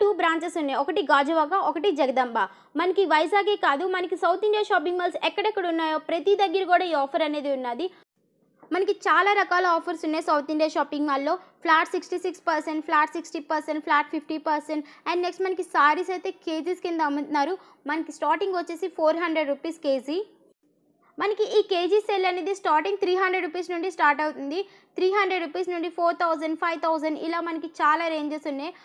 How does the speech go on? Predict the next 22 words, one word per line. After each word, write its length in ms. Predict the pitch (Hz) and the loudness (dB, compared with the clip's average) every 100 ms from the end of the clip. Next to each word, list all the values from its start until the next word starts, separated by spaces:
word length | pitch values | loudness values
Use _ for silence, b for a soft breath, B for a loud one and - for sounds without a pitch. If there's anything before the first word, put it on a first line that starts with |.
| B 285 | B -4
మనకి 220 | 330 349 330 339 | -2 -2 -2 2
సారీ 280 | 285 370 339 302 | 2 4 2 2
మోడల్ 340 | 311 359 311 311 | 2 0 0 -2
బట్టి 220 | 277 370 320 | -2 -4 0
కాస్ట్ 280 | 294 320 339 | 0 0 -4
అనేది 220 | 330 330 262 | -4 -2 0
డివైడ్ 340 | 269 285 311 | 0 0 -2
చేశారు. 380 | 294 294 240 302 466 _ _ _ _ _ _ _ _ - | -2 -2 -2 -4 -6 _ _ _ _ _ _ _ _ -6
ఇక్కడ 160 | 392 392 | -2 0
చూడండి, 300 | 392 427 440 381 | 0 0 0 2
ఈ 40 | 359 | 2
ఎల్లో 140 | 339 370 | 2 2
కలర్ 240 | 381 392 381 | 2 2 2
సారీ 200 | 311 349 | 2 2
కాస్ట్ 240 | 330 349 359 | -2 -2 -2
వచ్చేసి 280 | 320 330 381 320 | -8 -6 -2 0
నైన్టీన్ 340 | 285 320 370 359 | 0 0 -2 -2
హండ్రెడ్ 280 | 320 330 311 | -4 -2 -2
నైంటీ 220 | 277 277 302 | -2 -4 0
ఫైవ్ 180 | 285 254 | 2 2
రూపీస్, 280 | 254 349 381 B B - | 0 -4 -6 B B -2
but 140 | 311 | 0